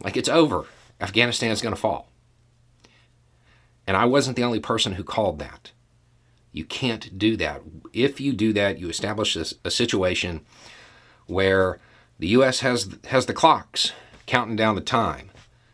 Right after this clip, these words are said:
right? But the opposition actually has the time. They know that as part of the deal, they're not gonna be engaging the U S. So they can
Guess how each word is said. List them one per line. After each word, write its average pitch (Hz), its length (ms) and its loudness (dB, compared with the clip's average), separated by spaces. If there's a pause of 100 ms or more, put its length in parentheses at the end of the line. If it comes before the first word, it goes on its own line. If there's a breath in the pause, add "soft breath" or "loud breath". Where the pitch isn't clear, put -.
(220 soft breath)
right? 110 340 0 (920 soft breath)
But 107 160 2
the 95 120 -2
opposition 95 720 2
actually 98 440 2
has 87 300 -2
the 80 100 -8
time. 73 460 -8 (920)
They 104 120 4
know 117 520 2 (160)
that 104 380 -2 (120)
as 98 100 -6
part 139 220 2
of 113 60 -4
the 92 80 -2
deal, 113 400 0 (280 loud breath)
they're 107 100 0
not 120 160 4
gonna 127 120 -4
be 120 140 -2
engaging 113 400 0
the 101 100 -2
U 113 180 0
S. - 380 -4 (1040 soft breath)
So 95 580 0
they 80 560 -4
can 95 400 -6